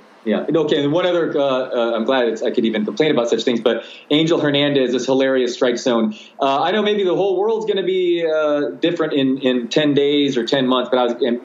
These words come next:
really, honestly, I would think in a couple years, it's just gonna be laughable that we didn't have robot umps, at least at home plate. Like, how is this not a, a, a legitimate strike zone? Like, this is silly, right? I mean, this is like,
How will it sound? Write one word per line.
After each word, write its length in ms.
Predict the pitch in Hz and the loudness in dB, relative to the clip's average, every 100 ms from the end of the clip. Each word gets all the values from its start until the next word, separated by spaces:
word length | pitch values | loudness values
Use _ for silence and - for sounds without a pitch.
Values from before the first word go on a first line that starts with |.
| 165 | 0
really, 260 | 190 131 | 2 2
honestly, 600 | 135 147 135 123 110 107 - - - - | 0 0 0 0 0 0 -8 -20 -10 -2
I 100 | 165 | 0
would 160 | 143 | 0
think 220 | 113 160 135 | 0 0 2
in 120 | 110 | 0
a 60 | |
couple 260 | 107 139 113 | 0 0 0
years, 360 | 107 127 107 107 | 2 2 2 0
it's 200 | 117 - | -2 -2
just 180 | 123 | -2
gonna 140 | 110 101 | 0 0
be 160 | 104 | 0
laughable 840 | 123 165 160 143 123 110 101 87 - - - | 0 0 0 0 0 0 0 -2 -6 -14 -4
that 140 | 113 | -2
we 80 | 120 | 2
didn't 200 | 127 117 | 2 2
have 240 | 113 110 | -2 2
robot 340 | 117 110 107 110 | 2 2 2 2
umps, 280 | 98 - | 0 -2
at 60 | 139 | 0
least 300 | 143 139 - | 2 2 0
at 80 | 117 | 0
home 220 | 113 101 | 0 0
plate. 320 | - 101 90 | 0 0 0
Like, 120 | 104 | -2
how 300 | 98 - 190 | 0 0 2
is 140 | 180 135 | 2 0
this 180 | 120 123 | 0 0
not 380 | 123 110 98 | 0 0 -2
a, 20 | 110 | -2
a, 460 | 113 113 120 107 | 0 0 0 0
a 40 | 107 - - | -2 -6 0
legitimate 520 | 120 113 139 110 107 | 0 2 2 2 -2
strike 300 | - 123 107 | 0 0 0
zone? 320 | - 98 87 | -2 -4 -4
Like, 240 | 90 92 | -4 -2
this 160 | 139 139 | 0 0
is 180 | 131 - | 0 -2
silly, 420 | - 214 135 - | 0 0 0 -2
right? 180 | 104 131 | 0 0
I 80 | 143 | 2
mean, 100 | 156 | 2
this 160 | 170 | 0
is 140 | 156 151 | 0 0
like, 260 | 147 143 | 0 -2